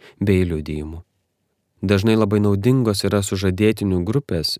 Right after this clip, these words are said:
ir fakultatyviniai pašnekesiai įvairiomis temomis, tikrai dominančiomis jaunuolius.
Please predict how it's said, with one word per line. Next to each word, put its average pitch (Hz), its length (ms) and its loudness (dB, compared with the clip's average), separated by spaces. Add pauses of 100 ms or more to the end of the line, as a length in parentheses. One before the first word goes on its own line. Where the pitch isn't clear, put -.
(140)
ir 98 160 -2
fakultatyviniai 101 1040 -2
pašnekesiai 95 800 -2
įvairiomis 95 640 0
temomis, 95 540 0 (380)
tikrai 101 300 2
dominančiomis 85 920 0
jaunuolius. 95 880 0